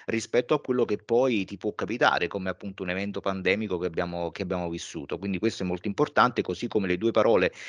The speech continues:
i due concetti che tu hai messo in evidenza, che sono appunto il problem solving e, eh, l'innovazione o la capacità, diciamo, di, eh, innovare anche nel proprio, eh, luogo di lavoro. Eh, se vuoi queste in,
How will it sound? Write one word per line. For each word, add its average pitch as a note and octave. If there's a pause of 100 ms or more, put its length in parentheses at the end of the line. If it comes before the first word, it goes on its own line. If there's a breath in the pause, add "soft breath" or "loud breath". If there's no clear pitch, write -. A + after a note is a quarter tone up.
(160 loud breath)
i G2
due A#2
concetti C3
che F#2
tu A2+
hai G2
messo G#2
in F#2+
evidenza, A2
che F2+
sono G2
appunto F#2
il E2+
problem G#2+
solving G2 (320 loud breath)
e, B2
eh, G#2
l'innovazione A2+
o C#3
la A#2+
capacità, A#2
diciamo, F#2+
di, A#2
eh, G#2
innovare A2+
anche G#2+
nel G#2
proprio, G2
eh, F#2+
luogo A2+
di G#2
lavoro. D2+ (340 loud breath)
Eh, G2
se -
vuoi C#3+
queste C3
in, G#2+